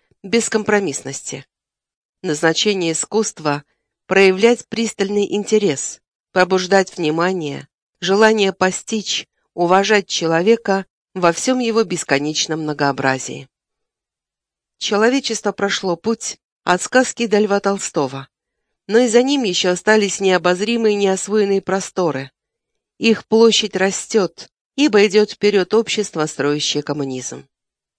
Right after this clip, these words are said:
Нет и не может быть у советской литературы другого назначения, чем участвовать в созидании человека будущего, влиять на его нравственное совершенствование. Книги,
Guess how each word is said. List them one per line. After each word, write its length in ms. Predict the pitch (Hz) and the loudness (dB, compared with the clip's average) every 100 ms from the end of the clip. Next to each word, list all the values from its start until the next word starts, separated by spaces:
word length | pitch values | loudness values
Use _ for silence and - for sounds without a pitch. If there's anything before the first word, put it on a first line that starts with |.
| _ _ _ | _ _ _
Нет 380 | 196 233 262 - | -4 0 0 -2
и 60 | |
не 120 | 165 170 | -4 -2
может 360 | 202 190 165 | -2 -2 -6
быть 240 | 156 208 160 | -2 -4 -4
у 60 | |
советской 480 | - 160 202 208 - | -2 0 2 0 -4
литературы 800 | 185 170 160 160 - 208 190 180 _ _ _ _ _ | -6 -4 -2 -2 0 0 0 -2 _ _ _ _ _
другого 600 | 165 170 196 190 226 196 | -2 2 2 6 4 6
назначения, 920 | 175 156 156 151 - 220 202 151 139 - _ | 2 2 0 0 2 2 2 -2 -4 -12 _
чем 240 | - 247 240 | 0 0 2
участвовать 580 | 190 208 240 233 240 226 | -2 2 2 2 0 -2
в 40 | |
созидании 580 | - 196 202 214 220 214 | -2 -2 2 4 2 0
человека 560 | - 196 185 202 196 190 | -2 0 2 2 0 0
будущего, 760 | 196 202 131 - 135 127 135 _ _ _ _ _ _ | 0 0 -2 -4 -6 -8 -10 _ _ _ _ _ _
влиять 520 | 175 165 190 240 247 | -2 2 6 6 4
на 80 | 233 | 2
его 200 | 226 202 | 2 2
нравственное 580 | 208 196 202 - 202 180 | 0 0 0 -2 -2 -2
совершенствование. 1000 | - 156 151 - 143 139 131 127 127 127 _ _ _ _ | -2 -4 -2 0 -2 -4 -10 -10 -12 -16 _ _ _ _
Книги, 580 | - 196 208 175 175 170 | -8 0 0 2 0 -2